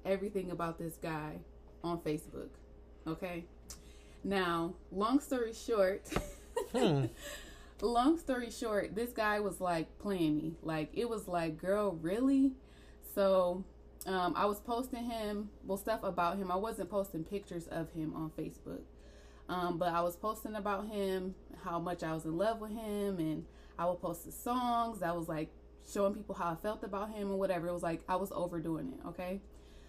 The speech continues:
Speaker 1: So that relationship ended, like,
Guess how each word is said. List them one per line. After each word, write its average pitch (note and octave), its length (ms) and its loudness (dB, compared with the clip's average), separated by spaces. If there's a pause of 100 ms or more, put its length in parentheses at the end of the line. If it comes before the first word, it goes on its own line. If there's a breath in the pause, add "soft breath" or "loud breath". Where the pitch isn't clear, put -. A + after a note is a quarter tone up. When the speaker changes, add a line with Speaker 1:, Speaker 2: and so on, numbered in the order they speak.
(160 loud breath)
Speaker 1:
So F#3+ 480 4 (480)
that A#3 440 4 (280)
relationship G3 840 2
ended, F#3+ 360 2
like, D#3+ 340 0